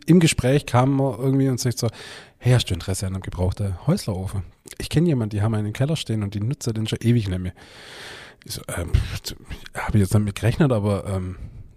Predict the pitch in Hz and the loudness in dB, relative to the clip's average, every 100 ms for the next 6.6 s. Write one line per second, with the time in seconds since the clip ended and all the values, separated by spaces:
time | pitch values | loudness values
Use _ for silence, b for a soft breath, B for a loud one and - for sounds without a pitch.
0 | - - 127 - 110 107 101 104 113 139 | -8 0 2 2 0 0 0 -2 -2 -2
1 | 196 117 107 101 95 101 95 101 95 147 | -2 -2 -2 -4 -2 -2 -2 -2 -2 0
2 | 104 104 104 104 113 98 95 151 - 156 | 0 0 -2 0 0 0 0 0 0 2
3 | 117 120 143 190 175 196 160 127 123 120 | 2 4 4 2 2 0 0 0 2 0
4 | 98 - - _ - - - - - - | -2 -10 -20 _ -20 -20 -20 -20 -18 -16
5 | - 127 123 139 151 160 123 117 117 113 | -2 0 2 4 6 4 4 2 2 0
6 | 120 120 - 139 165 | -2 -2 2 4 2